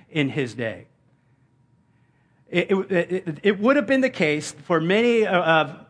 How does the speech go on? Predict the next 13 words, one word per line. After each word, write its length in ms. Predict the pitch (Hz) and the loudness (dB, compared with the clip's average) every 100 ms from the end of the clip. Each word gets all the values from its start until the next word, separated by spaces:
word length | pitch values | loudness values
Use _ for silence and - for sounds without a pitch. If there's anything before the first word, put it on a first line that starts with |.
| 170 | -8
the 180 | 170 - | -8 -6
r-, 140 | 151 165 165 156 | -10 -10 -12 -8
readers 520 | 151 185 208 190 190 | -2 0 2 2 2
of 280 | 185 160 131 | 2 2 0
the, 200 | 160 151 | 0 2
uh, 240 | 143 151 | 2 0
the 300 | 160 143 143 | -2 -2 -2
original 420 | 156 165 170 170 160 | 0 0 0 0 0
audience 500 | 170 165 147 131 131 | 2 2 2 -4 -2
that 200 | 165 156 | -2 2
they 140 | 180 | 2
would 240 | 214 208 185 | 2 2 2
have 300 | 185 170 | 2 2